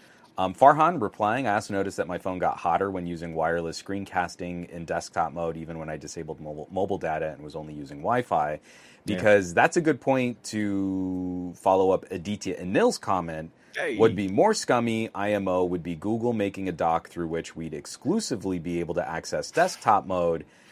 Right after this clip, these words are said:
Speaker 1: And that's my concern, is right now,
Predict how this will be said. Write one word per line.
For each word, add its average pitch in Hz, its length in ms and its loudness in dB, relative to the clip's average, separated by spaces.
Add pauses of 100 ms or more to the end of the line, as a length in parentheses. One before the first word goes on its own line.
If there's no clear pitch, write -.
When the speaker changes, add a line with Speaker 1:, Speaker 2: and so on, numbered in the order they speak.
(240)
Speaker 1:
And 117 180 4
that's 160 180 6
my 175 160 2
concern, 117 840 0 (420)
is 110 140 0
right 107 220 6
now, 87 680 -2